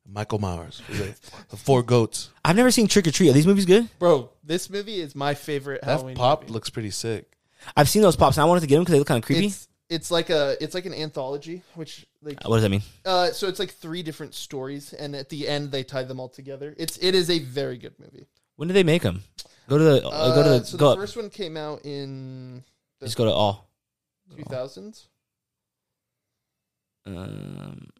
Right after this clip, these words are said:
Speaker 2: I guess type in movie, Trick or Treat movie. Oh, nineteen sixty-six? Is that what it
Speaker 3: No,
Speaker 2: said?
Speaker 3: no, it's, that's not the right one.
Speaker 2: It's a movie.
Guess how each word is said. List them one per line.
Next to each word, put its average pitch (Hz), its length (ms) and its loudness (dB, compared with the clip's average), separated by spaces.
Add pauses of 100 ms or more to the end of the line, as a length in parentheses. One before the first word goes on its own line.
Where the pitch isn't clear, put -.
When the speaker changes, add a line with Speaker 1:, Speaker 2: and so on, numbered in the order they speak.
Speaker 2:
I 120 60 -14
guess 127 220 -10 (160)
type 151 140 -6
in 120 120 -2
movie, 98 380 -4
Trick 110 140 -10
or - 20 -12
Treat 82 140 -6
movie. 104 220 -8 (1500)
Oh, 107 140 -12 (120)
nineteen 110 320 -8
sixty-six? 123 600 -2
Is - 40 -8
that 160 80 2
what - 20 2 (100)
it - 0 -
Speaker 3:
No, 190 120 2
Speaker 2:
said? 226 80 -10 (120)
Speaker 3:
no, 123 160 -16
it's, - 200 -20
that's - 260 -18
not - 140 -20
the - 100 -20
right - 160 -20
one. - 160 -20 (600)
Speaker 2:
It's - 120 -20
a - 20 -6
movie. 92 300 -10